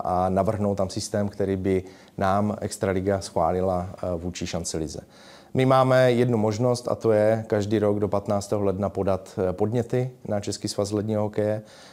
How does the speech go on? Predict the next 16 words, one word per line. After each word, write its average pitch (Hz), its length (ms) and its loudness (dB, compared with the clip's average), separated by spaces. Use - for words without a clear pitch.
což - 340 -2
samozřejmě 107 600 0
jako 104 180 -2
každý 101 280 0
rok 101 240 -2
i - 80 -4
letos 95 380 -2
podáme 107 560 -2
a 82 100 -2
chceme, 107 640 0
eh, - 40 -6
bojovat 98 440 2
za 90 120 0
to, 101 220 0
aby, 92 420 0
aby 90 540 0